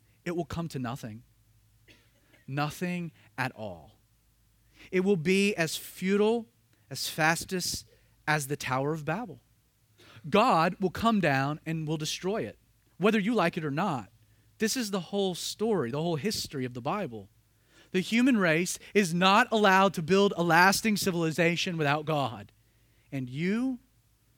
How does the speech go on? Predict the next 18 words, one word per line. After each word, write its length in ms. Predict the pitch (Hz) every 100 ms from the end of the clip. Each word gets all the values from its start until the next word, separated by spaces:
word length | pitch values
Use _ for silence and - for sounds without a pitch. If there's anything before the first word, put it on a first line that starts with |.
| _ _ _ _ _ -
are 60 |
not 200 | 151 151
allowed 320 | 165 160 147 143
to 80 | 135
build 280 | 139 131
your 140 | 131 139
life 520 | 113 87 - - - _ _ _ _ _ _ _ _ _ _ -
without 340 | 120 101 98
God. 420 | 104 82 - _ _ _ _ _ _ _ _ _ _ _ _ _ _ _ _ _ _ _ _ _ _ _
God 240 | 175 180 -
came 200 | 190 160
down 260 | 156 156 147
and 100 | 139
he 100 | 131
judged 680 | 139 135 131 117 - - - _ _ _ _ _ _ _
Babel. 520 | 113 113 104 92 85
He 120 | - 165
stopped 840 | - - 170 160 131 _ - -